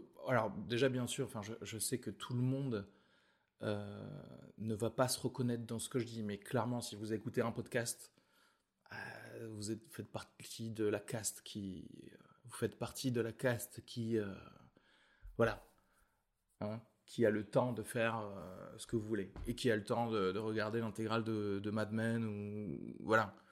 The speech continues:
Mais justement, en fait, faites les trucs longs qui prennent du temps et que le monde normal ne vous autorise pas à faire, en fait.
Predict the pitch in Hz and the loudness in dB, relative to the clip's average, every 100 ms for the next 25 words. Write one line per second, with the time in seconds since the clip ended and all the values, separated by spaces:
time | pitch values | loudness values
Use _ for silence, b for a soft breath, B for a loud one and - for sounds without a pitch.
0 | B B B B B 127 131 127 156 147 | B B B B B 8 8 8 8 8
1 | 127 113 - 151 - 135 - 117 - 101 | 6 0 -2 -8 -2 -2 -2 -4 -4 2
2 | 131 151 139 - 110 - 127 120 110 110 | 4 4 0 -8 -8 -2 0 0 -2 -4
3 | - 143 170 185 - 117 - 123 120 123 | 2 4 4 -2 -4 -2 4 6 6 4
4 | 131 113 - 110 123 110 120 170 202 - | 2 0 0 0 0 2 2 2 0 0
5 | 123 117 117 113 127 113 - 135 120 113 | 0 0 0 2 4 2 2 0 0 -2
6 | 95 - - - | -6 -10 -18 -20